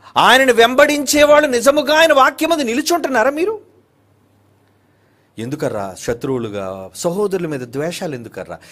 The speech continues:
ఎన్నో సంఘాల్లో చూడండి, ఎన్నో కళాశాలలో చూడండి, ఎంతో మందికి పడటం లేదండి. మన పిల్లలే, మన పిల్లలే. కంప్లైంట్స్, కంప్లైంట్స్, కంప్లైంట్స్. దేనికండి కంప్లైంట్? ఎవరి మీద కంప్లైంట్?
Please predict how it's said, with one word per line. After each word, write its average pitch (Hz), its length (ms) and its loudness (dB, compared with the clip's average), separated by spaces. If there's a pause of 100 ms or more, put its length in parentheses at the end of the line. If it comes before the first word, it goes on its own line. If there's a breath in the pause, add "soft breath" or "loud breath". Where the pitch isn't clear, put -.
(140 loud breath)
ఎన్నో 220 280 2
సంఘాల్లో 190 520 -4
చూడండి, 123 380 -8 (260 loud breath)
ఎన్నో 240 500 0 (320 loud breath)
కళాశాలలో 247 720 0
చూడండి, 175 480 -4 (140)
ఎంతో 269 340 2
మందికి 302 240 -2
పడటం 302 380 -2
లేదండి. 269 260 0
మన 170 200 -4
పిల్లలే, 226 400 -4
మన 151 200 -6
పిల్లలే. 170 540 -12
కంప్లైంట్స్, 294 460 -6
కంప్లైంట్స్, 240 480 -6
కంప్లైంట్స్. 247 440 -6
దేనికండి 175 420 -6
కంప్లైంట్? 110 480 -12 (680 soft breath)
ఎవరి 151 240 2
మీద 185 140 0
కంప్లైంట్? 185 640 -4